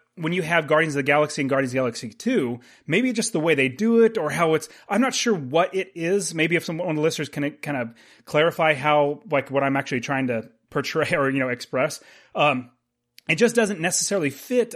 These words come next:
as well as Guardians of the Galaxy. Like, it's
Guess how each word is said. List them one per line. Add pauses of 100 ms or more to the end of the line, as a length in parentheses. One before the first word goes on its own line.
(100)
as
well (320)
as (240)
Guardians
of
the
Galaxy.
Like,
it's